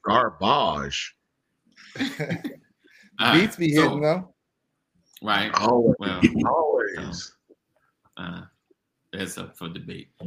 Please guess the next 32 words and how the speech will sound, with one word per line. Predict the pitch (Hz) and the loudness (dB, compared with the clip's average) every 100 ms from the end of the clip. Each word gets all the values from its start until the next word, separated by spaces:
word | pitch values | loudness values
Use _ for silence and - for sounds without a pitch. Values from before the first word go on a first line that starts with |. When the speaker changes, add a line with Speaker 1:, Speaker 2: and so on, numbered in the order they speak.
| - | 0
Speaker 3:
So, | 160 147 117 - - - 135 - | 2 2 0 -6 -18 -16 -16 -6
Speaker 1:
No, | 101 80 | 0 4
Speaker 3:
welcome | 175 160 | 4 4
Speaker 1:
it's | 120 | 2
Speaker 3:
everybody. | - 92 87 | 0 -4 -6
Welcome | 113 120 110 | -6 -8 -8
to | 104 | -6
another | 98 98 90 - _ - | -6 -6 -8 -12 _ -8
edition | 107 107 92 | -8 -6 -10
of | 85 | -10
the | |
Brothers | 85 95 90 | -6 -6 -6
of | 85 85 | -10 -8
Legacy. | 90 87 - 87 85 - | -8 -10 -12 -12 -14 -12
Uh, | 82 80 80 - - _ _ _ _ _ | -12 -12 -16 -18 -20 _ _ _ _ _
you | 104 | -8
know | 98 | -6
what | 90 92 | -6 -6
it | 90 | -6
is. | 101 98 | -6 -6
We | 92 | -8
just | 87 87 - _ - | -12 -16 -18 _ -16
kinda | 120 - | -14 -12
jump | - 92 90 - | -10 -12 -12 -14
into | 85 - | -14 -14
our | 82 | -16
conversations. | 82 90 85 - 85 - 85 80 _ _ _ | -14 -12 -10 -10 -12 -12 -14 -16 _ _ _
Sometimes | 101 90 90 82 | -14 -10 -10 -10
they | |
just | 85 - | -12 -12
keep | 92 - | -12 -10
rolling. | 90 87 87 | -10 -10 -12